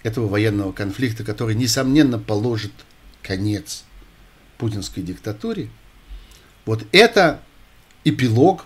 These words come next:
последняя глава книжки Фишмана. И я надеюсь, что в какой-то момент эта последняя глава будет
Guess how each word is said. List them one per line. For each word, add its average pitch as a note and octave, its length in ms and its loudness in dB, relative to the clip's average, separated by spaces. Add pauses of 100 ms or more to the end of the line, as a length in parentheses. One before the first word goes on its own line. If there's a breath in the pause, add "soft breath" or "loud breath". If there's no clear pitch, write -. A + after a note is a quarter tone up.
последняя A#2 640 2
глава G2 440 -4 (1120 soft breath)
книжки E3 340 -2
Фишмана. - 440 -10 (880)
И G2 80 -2
я G2 120 0
надеюсь, A2+ 480 0
что - 440 -4 (240)
в - 80 -20
какой-то G#2+ 380 -4
момент E3 380 -2 (720)
эта C3 180 -8
последняя A2 500 -4
глава A#2+ 280 -6
будет C#3 300 -6